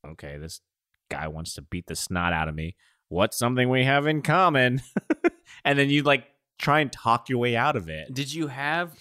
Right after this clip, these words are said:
Speaker 2: literal
Speaker 1: <clears throat>
Speaker 2: example, like, actual examples of someone who wanted to fight you, who wanted to do harm to your little Asian body?
Speaker 1: There was one time in elementary school that I remember the, the school bully, for whatever reason, was just on a mission that day to get into a fight with someone, and I happened to be on that warpath.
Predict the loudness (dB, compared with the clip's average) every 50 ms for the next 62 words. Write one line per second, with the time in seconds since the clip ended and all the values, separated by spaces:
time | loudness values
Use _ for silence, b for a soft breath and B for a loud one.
0 | -20 _ -12 -10 -8 -4 0 0 0 2 0 0 -2 -2 -4 -4 -4 -4 -4 -4
1 | -4 -8 -10 -6 -6 -6 -6 -6 _ -20 _ _ _ -4 -2 -2 -2 -2 -4 -4
2 | -4 -4 -4 -2 -2 -2 -2 -2 -4 -6 -10 -12 -10 -8 -8 -6 -6 -6 -8 -8
3 | -10 -10 -8 -8 -10 -10 -12 -12 -12 -10 -8 -10 -10 -12 -10 -4 -2 -2 -2 -2
4 | -6 -10 -10 -10 -10 -12 -16 _ _ _ _ -4 -2 -2 -2 -2 -2 -4 -4 -6
5 | -8 -8 -6 -6 -6 -6 -8 -12 _ _ -6 -4 -2 -2 -2 -4 -6 -6 -6 -6
6 | -6 -8 -10 -12 _ B B B -20 B -16 -12 -10 -8 -6 -4 -4 -4 -4 -4
7 | -4 -4 -4 -4 -4 -4 -6 -6 -6 -8 -6 -6 -4 -4 -4 -6 -8 -12 -12 _
8 | -6 0 2 2 4 4 4 4 4 2 2 2 2 2 2 0 0 0 2 4
9 | 4 2 2 4 4 4 4 4 4 2 2 0 -2 -2 -2 -2 0 2 2 4
10 | 4 2 2 2 2 2 2 2 2 0 0 0 0 -2 -2 -2 -2 -2 -2 -4
11 | -4 -6 -6 -2 2 4 4 4 6 4 2 2 2 0 0 0 0 2 2 2
12 | 2 0 0 0 -2 -2 -4 -6 -8 -6 -6 -6 -6 -6 -8 -10 -10 -10 -8 -8
13 | -8 -6 -4 -2 -2 -2 -2 -4 -6 -6 -6 -4 -4 -4 -4 -4 -6 -8 -8 -8
14 | -8 -10 -10 -8 -6 -6 -6 -6 -10 -12 -8 -6 -6 -6 -6 -6 -4 -4 -4 -6
15 | -10 -12 -10 -6 -4 -2 -2 0 2 2 0 0 -2 -8 -10 -12 -12 -8 -4 -2
16 | 0 0 0 0 -2 -4 -2 -4 -8 -10 -10 -10 -10 -10 -8 -8 -8 -8 -10 -10
17 | -10 -8 -6 -4 -4 -4 -6 -8 -8 -10 -14 -14 _ _